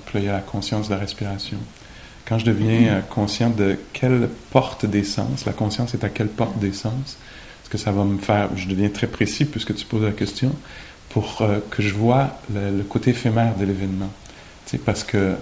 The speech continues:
dans ma tête, la neige est tout le temps là, elle est là, puis là, je regarde la neige. Mais ce que, ce que je, ce à quoi je vais devenir sensible, c'est très précis,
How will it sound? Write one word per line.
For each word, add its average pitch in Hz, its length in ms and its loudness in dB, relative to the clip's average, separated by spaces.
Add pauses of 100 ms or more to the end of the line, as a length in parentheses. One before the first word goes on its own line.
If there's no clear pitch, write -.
(320)
dans 104 120 4
ma 101 120 4
tête, 135 320 2
la 107 160 4
neige 120 680 2 (320)
est 101 80 0
tout - 120 0
le 104 80 2
temps 92 180 0
là, 110 360 2
elle 92 100 0
est 95 80 2
là, 98 60 0 (200)
puis - 120 -2
là, 95 100 2
je 98 100 -2
regarde 98 300 2
la 98 100 0
neige. 98 520 -4 (540)
Mais 101 100 2
ce 98 100 0
que, 113 360 4
ce - 140 -6
que - 120 0
je, 107 220 2
ce - 200 2
à 131 80 8
quoi 139 160 6
je 120 80 2
vais 107 80 6
devenir 110 340 4
sensible, 110 460 2
c'est - 120 -10
très 104 120 -2
précis, - 520 -2